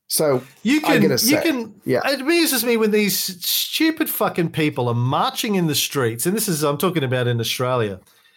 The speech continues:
Speaker 2: We've
Speaker 1: Right.
Speaker 2: had m-, protests in the streets for, I don't know, months now, protesting,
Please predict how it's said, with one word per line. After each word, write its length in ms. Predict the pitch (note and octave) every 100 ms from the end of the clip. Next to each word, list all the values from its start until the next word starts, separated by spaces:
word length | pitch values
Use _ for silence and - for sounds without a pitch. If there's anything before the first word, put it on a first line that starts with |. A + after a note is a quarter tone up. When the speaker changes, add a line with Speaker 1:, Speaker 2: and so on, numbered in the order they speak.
| _ _ _
Speaker 2:
We've 160 | G3 F#3+
Speaker 1:
Right. 80 |
Speaker 2:
had 100 | G#3
m-, 280 | F3 G#3 F#3+
protests 520 | - C4 B3+ G3+ F#3
in 100 | F3
the 60 | D3
streets 440 | - D3 C3+ A#2+
for, 400 | - B2+ A#2+ A#2 A2+ A#2+
I 40 | D#3+
don't 180 | A#2+ G#2
know, 160 | G2 G#2+ A#2+
months 480 | A#2 C#3 B2+ - C#3
now, 380 | A2 G2+ F#2 - _ _ -
protesting, 1200 | G#3+ A3 G#3+ F3+ D#3 - - C#3+ C3+ B2+ B2